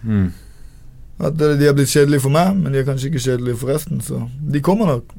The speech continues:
Speaker 2: De fleste av den E P-en kommer, og så kommer vel album etter der. Med
Speaker 1: Ja.
Speaker 2: singler imellom her og der.
Speaker 1: Men,
Speaker 2: Mm.
Speaker 1: eh, men, eh, vi slapp jo Grei meg greit
Speaker 2: Mm.
Speaker 1: på Y L T V, eh,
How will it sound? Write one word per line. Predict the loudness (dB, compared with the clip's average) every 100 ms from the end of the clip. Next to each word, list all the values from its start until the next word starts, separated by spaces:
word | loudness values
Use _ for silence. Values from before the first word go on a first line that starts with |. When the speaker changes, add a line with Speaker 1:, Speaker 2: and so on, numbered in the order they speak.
| -20 -20 -10
Speaker 2:
De | -6 -2 -2
fleste | 0 -2 0
av | -2
den | 0 -2
E |
P-en | -2 -4
kommer, | -4 -4 -4 -6
og |
så | -2 -4
kommer | -2 -4 -2
vel | 0
album | 0 -2 -4
etter | -4 -2
der. | -4 -4 -12 -20 -6
Med | 0
Speaker 1:
Ja. | 0
Speaker 2:
singler | 0 0 0
imellom | 2 0 0 -2
her |
og | -4 -6
der. | -6 -10 -18 -20 -20 -20 -20 -10
Speaker 1:
Men, | 0 2 4 4
Speaker 2:
Mm. |
Speaker 1:
eh, | 6 4 2 -2 -14 -4
men, | 0 2 2
eh, | 2 2 0 -4 -10 -18 -18 -16 -18 -16 -14 -14 -10 -2
vi | 4 6 6
slapp | 4 2 2
jo | 4 6 6 4 4
Grei | 4 4 4
meg | 4 2
greit | 2 0 -2 -10 -10
Speaker 2:
Mm. | -6 -4 -6 -10 -12 0
Speaker 1:
på |
Y | 2
L | 2
T | 0 -2
V, | -2 -4 -8 -16 -20 -20 -20 -20 -20 -20 -8
eh, | -2 2 2 2 0 0 -2